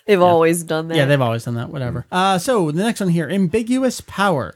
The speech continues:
Speaker 2: In Japanese, it's ambiguous whether absorbing both Kaioshin made Buu gentler or if it was just the Dai Kaioshin's influence. But Viz, they go ahead and make it explicitly both. So when East Kaioshin explains about how the original Buu, which he says,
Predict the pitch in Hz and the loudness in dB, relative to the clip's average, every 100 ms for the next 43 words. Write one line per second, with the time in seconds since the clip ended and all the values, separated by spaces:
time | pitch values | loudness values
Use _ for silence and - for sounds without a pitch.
0 | - 170 220 226 220 214 180 196 202 196 | -4 0 0 -2 -2 -2 -4 -6 -2 0
1 | 185 226 254 226 180 190 190 190 175 190 | 0 0 -2 -2 0 0 0 -2 -2 0
2 | 190 170 160 143 254 247 - 190 175 151 | 0 2 0 0 -2 -4 -4 0 0 0
3 | 165 156 151 151 147 143 151 147 139 151 | -2 -4 -2 -2 -2 -2 0 0 -2 -2
4 | 147 147 139 131 - 170 165 160 180 175 | -2 -2 -2 -4 -4 0 2 2 0 2
5 | 170 156 135 139 233 277 262 - - 202 | 2 2 0 -6 0 0 0 -8 -10 -6
6 | 185 160 214 247 185 127 - - 147 147 | -4 0 2 4 2 0 -8 -6 -4 -4
7 | 131 147 131 123 143 127 143 131 123 - | -4 -6 -6 -6 -4 -4 -4 -8 -8 -10
8 | - 151 139 185 247 147 139 151 147 156 | -6 -4 -2 0 0 0 -4 -2 0 2
9 | 135 139 135 131 - - - - 156 156 | 2 0 0 -4 -8 -12 -14 -8 -8 -8
10 | 135 139 143 - 165 - - - - 160 | -10 -8 -10 -4 -4 -4 -14 -20 -4 0
11 | 151 156 165 214 220 - 175 170 - 156 | 2 2 0 0 -6 0 2 2 2 -2
12 | 156 - - 160 156 147 151 147 135 147 | -4 -8 -6 -4 -2 -4 -4 -6 -4 -4
13 | 147 139 147 196 202 160 139 139 117 143 | -2 -2 0 0 2 0 0 -4 -6 -8
14 | - 143 151 160 147 | -8 -4 -2 0 -2